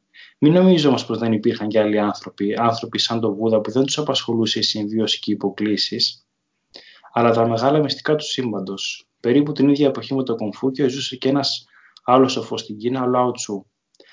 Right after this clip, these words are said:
Λέγεται πως ήταν αξιωματικός, αλλά πως ο τρόπος ζωής στην αυλή τον είχε κουράσει. Έτσι εγκατέλειψε το πόστο του και περιπλανήθηκε στα βουνά στα σύνορα της Κίνας για να γίνει ερημίτης.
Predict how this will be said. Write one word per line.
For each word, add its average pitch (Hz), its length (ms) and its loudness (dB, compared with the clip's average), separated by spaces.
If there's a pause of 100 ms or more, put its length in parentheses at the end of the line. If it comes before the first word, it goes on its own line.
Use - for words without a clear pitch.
(280)
Λέγεται 151 380 2
πως 127 200 -6
ήταν 139 180 -6
αξιωματικός, 120 720 -6
αλλά 139 140 -2
πως 123 180 -8
ο - 40 -8
τρόπος 143 320 -2
ζωής 131 180 0
στην 127 220 -8
αυλή 117 220 -4
τον 135 160 -2
είχε 135 180 -4
κουράσει. 113 760 0
Έτσι 127 260 -2
εγκατέλειψε 120 520 -2
το 104 100 -6
πόστο 117 340 -4
του - 120 -14
και - 120 -12
περιπλανήθηκε 123 680 -2
στα 110 200 -4
βουνά 113 240 -4
στα 135 160 -8
σύνορα 123 380 0
της - 220 -2
Κίνας 139 280 0
για 139 100 0
να 120 100 0
γίνει 123 220 0
ερημίτης. 117 720 0